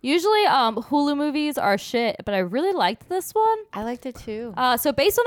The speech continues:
Speaker 1: a book by the same name written by Taylor Adams, uh, during a blizzard and stranded at an isolated highway rest stop in the mountains, a college student discovers a kidnapped child hidden in a car belonging to one of the people inside.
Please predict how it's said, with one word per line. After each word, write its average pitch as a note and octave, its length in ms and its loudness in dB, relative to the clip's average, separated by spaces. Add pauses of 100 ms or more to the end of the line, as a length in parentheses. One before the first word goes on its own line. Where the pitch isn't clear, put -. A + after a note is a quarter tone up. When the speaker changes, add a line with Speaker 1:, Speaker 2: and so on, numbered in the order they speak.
Speaker 1:
a D#4+ 40 -2
book B3 180 2
by A#3+ 100 4
the A#3 100 0
same C4 220 -2
name G#3+ 280 -2
written G#3 160 0
by G#3+ 160 2
Taylor G#3+ 260 -2
Adams, F#3 500 0
uh, A3 220 2
during D#4+ 240 2
a C4 80 2
blizzard B3 320 2
and F3+ 140 -4
stranded C#4 360 0
at F#3+ 140 0
an F3+ 160 -4
isolated C#4+ 540 0
highway B3+ 480 2
rest G3+ 260 0
stop F#3+ 400 2
in F#3+ 160 -4
the A#3+ 80 -2
mountains, G3+ 500 -2
a A#3 120 -2
college F4 320 2
student A3+ 340 -4
discovers C4 580 -2
a G3 80 -4
kidnapped D#4 460 -2
child C4 360 2
hidden B3 280 -4
in D#4+ 140 -2
a D#4+ 60 -4
car A3 340 4
belonging G#3 420 0
to G#3 120 -6
one G3+ 160 -4
of A3 80 -6
the G#3+ 80 -6
people G3 340 -8
inside. E3 560 -2